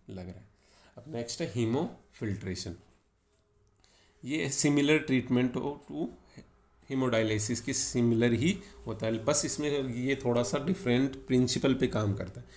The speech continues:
इसके अंदर क्या किया जाता है, blood is pumped through a dialyzer or a hemofilter in a dialysis but no dialysate is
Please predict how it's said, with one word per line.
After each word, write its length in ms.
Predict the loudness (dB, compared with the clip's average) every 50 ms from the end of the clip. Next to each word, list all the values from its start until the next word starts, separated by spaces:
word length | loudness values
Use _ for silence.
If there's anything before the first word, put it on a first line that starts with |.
| -20 -18 -10 -4
इसके 240 | -4 -2 -2 -2 -2
अंदर 240 | 0 0 0 0
क्या 180 | 0 2 0 0
किया 220 | 2 2 0 2
जाता 240 | 2 2 0 0 -2
है, 140 | -2 -4 -4 -10 -20 -20 -20 -10 -4
blood 220 | 0 2 4 4 4
is 160 | 4 4 2 -2 -4 -4 0
pumped 300 | 2 2 2 2 0 -2
through 320 | -6 -6 -4 0 2 4 4
a 80 | 4
dialyzer 540 | 4 2 2 4 4 2 2 2 2 2 0 0 -2 -4 -2
or 160 | 0 0 0 0 -2 -6 -12 -20 -20 -10 -6
a 100 | -4 -4 0 0
hemofilter 640 | 0 2 0 0 -2 0 0 0 2 2 2 0 0 -2 -6 -16 -20 _ -6 -2
in 100 | -2 0
a 100 | 0 0
dialysis 720 | 0 0 2 2 4 4 4 2 2 2 2 2 2 0 -2 -6 -12 -20 -20 -20 -20 -20 -20 -6 0
but 220 | 0 0 0 0 -6 -14 -10 -4 0
no 120 | 0 2 2
dialysate 680 | 4 4 4 4 6 6 4 4 4 2 2 2 2
is 160 | 2 0 0